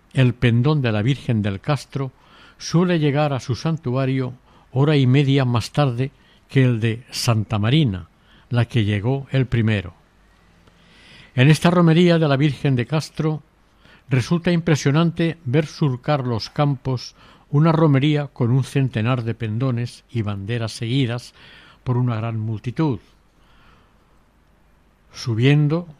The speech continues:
la cuesta que les llevará al santuario de Nuestra Señora. Los pendonistas ahora también son mujeres.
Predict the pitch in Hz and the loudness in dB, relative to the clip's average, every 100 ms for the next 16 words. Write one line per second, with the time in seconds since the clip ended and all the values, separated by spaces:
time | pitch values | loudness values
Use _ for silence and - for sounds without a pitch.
0 | - 113 104 - 139 - - 160 - 123 | -8 -6 -6 0 0 0 -6 -12 -8 -4
1 | 117 131 160 135 120 127 135 143 - 147 | -2 0 0 -2 -4 -8 -6 -4 -2 -2
2 | 151 120 110 123 113 107 95 - 98 107 | -2 -2 -2 -2 -2 -4 -4 -8 -8 -8
3 | 101 98 90 98 _ _ _ _ _ _ | -6 -8 -12 -20 _ _ _ _ _ _
4 | _ _ _ - _ 120 110 - 120 107 | _ _ _ -20 _ -4 -2 0 0 0
5 | 113 139 131 - 143 - - - - - | 0 0 -2 -4 -8 -8 -20 -20 -20 -6
6 | 113 143 156 165 - _ - - 117 110 | 0 0 0 -2 -10 _ -10 -2 0 4
7 | 131 120 135 143 131 120 143 127 95 - | 2 2 0 2 2 0 -2 -2 -6 -10
8 | - | -20